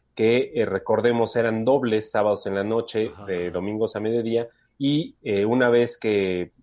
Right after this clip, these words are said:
Speaker 1: pues, se, se compre estos accesos, se va a poder repetir y volver a ver el concierto,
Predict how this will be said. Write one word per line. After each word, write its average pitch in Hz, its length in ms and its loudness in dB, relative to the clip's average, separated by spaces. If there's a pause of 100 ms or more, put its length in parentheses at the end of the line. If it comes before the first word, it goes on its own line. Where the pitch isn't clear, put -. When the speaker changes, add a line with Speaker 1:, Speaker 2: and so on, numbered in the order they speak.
(180)
Speaker 1:
pues, 98 160 -10
se, 101 240 -6
se 90 460 -6
compre 120 540 4
estos 107 280 -2
accesos, 123 520 -4 (280)
se - 160 -6
va 123 60 4
a 123 100 -4
poder 127 420 2
repetir 117 720 0
y 147 60 2
volver 117 280 4
a 123 60 4
ver 123 140 4
el 120 120 -4
concierto, 127 800 -2